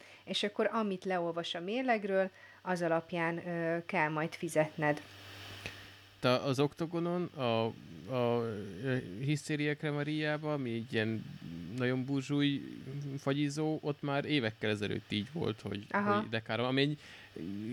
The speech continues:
Speaker 2: ritka mód utálom, mert nem tudod, hogy mennyire lesz. Kérsz két gombócot, és így szurkolsz, hogy mennyit fog mutatni a végén, mert gőzöd nincs, hogy most a szány dekát fogod akanalazni. És ez nem úgy megy, mint a hentesnél, hogy akkor kérek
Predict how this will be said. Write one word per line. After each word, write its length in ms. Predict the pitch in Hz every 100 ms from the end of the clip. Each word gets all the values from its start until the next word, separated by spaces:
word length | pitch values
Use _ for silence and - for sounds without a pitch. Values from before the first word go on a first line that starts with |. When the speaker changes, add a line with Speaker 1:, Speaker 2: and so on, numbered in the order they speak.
| 147 143 90 123 135
Speaker 2:
ritka 300 | 175 202 127
mód 240 | 123 120
utálom, 440 | 123 127 117 123 143
mert 300 | 135 127 139
nem 180 | 170 147
tudod, 180 | 120 -
hogy 100 | 113
mennyire 240 | 113 117
lesz. 140 | 113 - -
Kérsz 240 | 202 185
két 200 | - 139
gombócot, 500 | 131 131 147 - 156
és 160 | 151 -
így 120 | 143
szurkolsz, 440 | - 156 - 131
hogy 100 | 139
mennyit 220 | 131 123 110
fog 140 | 120
mutatni 340 | - 117 107
a 80 | 113
végén, 340 | 113 117 117 117
mert 240 | 117 170
gőzöd 420 | 135 117 110 104
nincs, 240 | 107 113 110
hogy 140 | 107
most 200 | 107 -
a 40 |
szány 260 | 117 110 110
dekát 280 | 110 107 107
fogod 220 | 110 110
akanalazni. 680 | 104 110 107 107 101 117 - - - - - -
És 80 |
ez 60 | 143
nem 120 | 175
úgy 100 | 160
megy, 160 | 139 135
mint 200 | 135 -
a 80 | 127
hentesnél, 460 | 135 131 131 135
hogy 100 | 127
akkor 180 | 127 139
kérek 380 | - 185 151 135